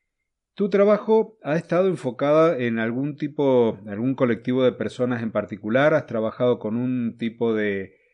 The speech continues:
de persona, de pacientes, adultos mayores, o personas con algún tipo de, de problema psiquiátrico por el hecho de tu formación, con jóvenes? ¿Hay algún colectivo que sea el más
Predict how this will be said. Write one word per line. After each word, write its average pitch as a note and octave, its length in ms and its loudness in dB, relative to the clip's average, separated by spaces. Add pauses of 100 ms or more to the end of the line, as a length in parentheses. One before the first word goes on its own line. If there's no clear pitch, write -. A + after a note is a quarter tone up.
(200)
de G2+ 340 -10
persona, A#2+ 520 -2
de A#2+ 120 2
pacientes, C3+ 720 -2
adultos A2+ 440 -2
mayores, C3 720 -2 (260)
o G2+ 220 -10
personas C3 440 0
con A2 220 -4
algún A2+ 320 -6
tipo A#2 320 -4
de, G2 360 -6 (320)
de A2+ 140 -6
problema G#2+ 640 -4
psiquiátrico B2 920 -4
por G2 200 -6
el G2 100 -8
hecho G#2+ 240 -10
de G2+ 120 -6
tu G2 140 -16
formación, C3 800 -6 (520)
con A2+ 280 -2
jóvenes? C#3+ 720 -2 (640)
¿Hay D3 200 0
algún D3 460 -4
colectivo C3+ 720 0
que A#2 140 -4
sea C3 280 2
el B2+ 220 -2
más A#2+ 580 -6